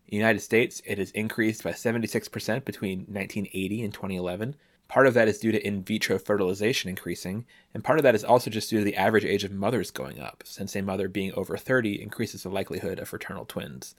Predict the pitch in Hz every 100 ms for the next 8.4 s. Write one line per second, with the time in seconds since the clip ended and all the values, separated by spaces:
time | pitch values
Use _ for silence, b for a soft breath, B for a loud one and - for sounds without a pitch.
0 | _ - 101 123 123 - 127 110 95 107
1 | 113 110 - 123 110 101 - 98 120 113
2 | 95 92 98 95 107 104 90 90 92 -
3 | - 87 90 85 - - 95 113 - 104
4 | 107 104 101 - - 147 - 113 127 104
5 | 95 92 98 90 87 85 85 64 60 52
6 | - 139 156 110 113 110 131 123 113 -
7 | - 123 117 107 117 - 117 113 101 -
8 | 160 92 85